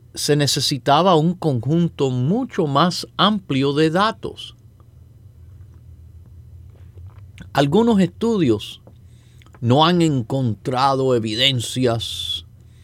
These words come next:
de que las expresiones de la cara puedan influir los sentimientos emocionales. Eh,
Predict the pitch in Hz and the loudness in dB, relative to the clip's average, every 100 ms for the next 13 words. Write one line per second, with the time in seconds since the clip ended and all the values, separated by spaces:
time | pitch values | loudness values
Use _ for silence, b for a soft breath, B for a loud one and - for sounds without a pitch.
0 | b b b b b b b 117 127 127 | b b b b b b b 0 2 2
1 | 117 110 113 98 110 104 - 131 135 135 | 2 2 0 -2 -4 -2 0 0 0 -2
2 | 117 - - 113 110 104 127 120 120 113 | -6 -8 -8 -4 -2 -2 2 2 2 -2
3 | 107 - - - - b b b b b | -6 -16 -20 -20 -20 b b b b b
4 | b b - - - - - 135 131 131 | b b -20 -20 -20 -12 2 4 6 4
5 | 120 110 98 - 123 113 - 101 113 123 | 2 0 -2 -4 -2 -2 -2 2 2 0
6 | 120 - b b b b b - 117 - | -4 -12 b b b b b -2 -2 -2
7 | 123 107 107 104 120 117 120 107 98 98 | -4 -2 -2 0 0 0 -2 0 -2 -4
8 | 90 92 85 80 - - - - - - | -6 -6 -6 -8 -12 -18 -20 -20 -20 -20
9 | - - b b b b b b b b | -20 -20 b b b b b b b b
10 | b b b b - 120 113 107 104 101 | b b b b -8 0 2 4 2 0
11 | 95 | -4